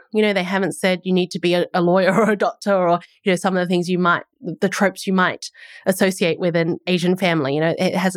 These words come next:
they haven't pushed me in one direction or another. So in that respect, I have, I've had a lot of freedom, you know,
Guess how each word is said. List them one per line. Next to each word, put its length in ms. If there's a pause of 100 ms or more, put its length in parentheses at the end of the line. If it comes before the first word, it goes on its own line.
they 80
haven't 260
pushed 340
me 200
in 80
one 160
direction 580 (400)
or 180
another. 480
So 500 (300)
in 120
that 100
respect, 300
I 40
have, 280
I've 160
had 160
a 60
lot 140
of 140 (300)
freedom, 520
you 80
know, 120